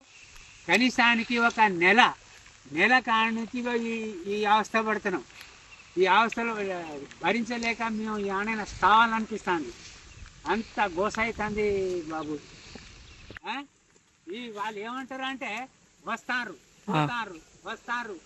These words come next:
Speaker 1: పోతారు, ఆగరా మీరు?" అని అంటారు. ఇక రోజు వచ్చి ఈడ కూర్చుండు, ఈ, ఇట్లా చూసుడు పోవుడు,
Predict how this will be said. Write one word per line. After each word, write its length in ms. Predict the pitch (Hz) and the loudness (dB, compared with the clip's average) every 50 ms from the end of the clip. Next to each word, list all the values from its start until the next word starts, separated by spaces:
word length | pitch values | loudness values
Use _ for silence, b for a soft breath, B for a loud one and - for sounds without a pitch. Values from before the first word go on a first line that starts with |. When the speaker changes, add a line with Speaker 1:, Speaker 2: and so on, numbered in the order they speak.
| - - 196 | -18 -14 -12
Speaker 1:
పోతారు, 500 | 214 247 240 - 233 240 240 220 202 180 - 160 | -10 -10 -6 -6 -4 -4 -4 -6 -10 -12 -8 -4
ఆగరా 400 | 175 202 226 226 240 240 226 240 | -2 -2 -2 -2 -4 -6 -6 -6
మీరు?" 320 | 226 226 233 240 262 262 - - - - - - - - - - | -8 -10 -12 -12 -14 -16 -16 -20 -20 -20 -20 -20 -20 -20 -16 -12
అని 140 | 202 226 240 | -10 -8 -8
అంటారు. 500 | 233 233 214 214 190 180 - - - - - - - - - - - - - - - - - - - - - 208 | -8 -8 -8 -8 -8 -8 -10 -12 -20 -20 -20 -20 -20 -20 -20 -20 -20 -20 -12 -12 -12 -12 -14 -20 -20 -20 -14 -8
ఇక 80 | 226 233 233 214 190 - - 175 | -6 -4 -6 -6 -8 -12 -8 -6
రోజు 300 | 214 254 285 285 262 285 | -2 -2 -2 -4 -4 -8
వచ్చి 480 | 269 262 262 - - - 285 277 269 | -8 -8 -10 -10 -8 -10 -8 -6 -6
ఈడ 120 | 262 254 254 | -6 -6 -6
కూర్చుండు, 640 | 226 202 240 254 - 277 269 262 262 277 294 302 311 320 - - - - - - - - - - - 208 | -8 -10 -12 -12 -10 -10 -10 -10 -8 -8 -10 -10 -12 -14 -18 -20 -20 -20 -20 -20 -20 -20 -20 -20 -16 -14
ఈ, 40 | 214 | -12
ఇట్లా 480 | 233 240 240 - 233 233 - 262 254 240 - - | -12 -12 -12 -14 -16 -16 -16 -14 -14 -14 -12 -12
చూసుడు 320 | 254 269 - - 277 269 285 | -12 -12 -10 -10 -10 -10 -10
పోవుడు, 640 | - - 247 233 214 190 339 - 330 - - - | -10 -8 -8 -8 -8 -8 -10 -12 -14 -16 -18 -20